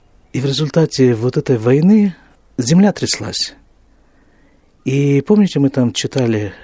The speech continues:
когда-то, там несколько подкастов назад, что было такое некое дерево, с чего, собственно, и начиналась вся эта сказка,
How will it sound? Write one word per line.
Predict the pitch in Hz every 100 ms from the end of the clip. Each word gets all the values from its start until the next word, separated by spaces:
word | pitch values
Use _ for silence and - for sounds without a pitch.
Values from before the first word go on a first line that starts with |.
| -
когда-то, | 101 - 104 - -
там | - 92
несколько | - - - - -
подкастов | 107 - 113 - -
назад, | 139 220 247 _ - - - _ -
что | - 135
было | 214
такое | 202 - 160
некое | 147 147 135 110
дерево, | 120 127 127
с | 120
чего, | - 123 123
собственно, | 107 120 107 - 110
и |
начиналась | 113 113 - 110 110 110
вся | - 117
эта | 120
сказка, | - 110 - -